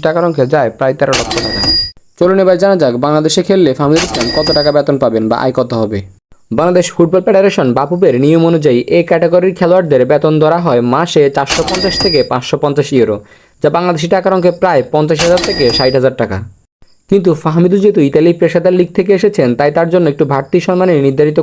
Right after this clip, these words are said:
করেছেন বলে জানিয়েছেন বাফুফে। বাংলাদেশ থেকে তার মাসিক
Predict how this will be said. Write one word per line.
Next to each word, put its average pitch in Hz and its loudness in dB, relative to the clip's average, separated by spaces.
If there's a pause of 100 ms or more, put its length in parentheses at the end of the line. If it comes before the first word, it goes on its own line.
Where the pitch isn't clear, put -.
করেছেন 165 0
বলে 185 4
জানিয়েছেন 156 0
বাফুফে। 110 -2 (540)
বাংলাদেশ 165 0
থেকে 175 0 (120)
তার 143 0
মাসিক 147 -2